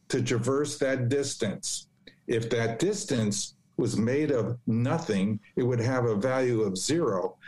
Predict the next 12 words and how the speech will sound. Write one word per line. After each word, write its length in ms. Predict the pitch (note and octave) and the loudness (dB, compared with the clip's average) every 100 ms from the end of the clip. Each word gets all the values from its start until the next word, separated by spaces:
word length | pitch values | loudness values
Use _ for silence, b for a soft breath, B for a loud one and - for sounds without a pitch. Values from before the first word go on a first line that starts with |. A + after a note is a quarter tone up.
| B B - | B B -2
And 220 | A#2 A#2 | 0 2
in 220 | A2+ A2 | 2 2
that 280 | A2 F#3 G3+ | 2 2 0
case, 540 | C#3+ A#2+ G#2 G#2 - - | 0 0 0 -2 -6 -6
the 80 | A#2+ | -4
speed 380 | A#2+ - D3+ F#3 | -4 -2 0 0
of 120 | G3 | 0
light 260 | B2+ A#2+ A#2+ | 0 0 0
would 180 | G#2+ | 0
be 280 | G2 A#2 A#2+ - | 0 0 0 0
infinitely 720 | E3+ E3+ D#3 C#3+ C#3 C3+ A#2+ | 0 0 0 0 0 0 0
fast. 760 | - A#2 G2 E2+ - - - | -2 -2 -2 -4 -6 -8 -10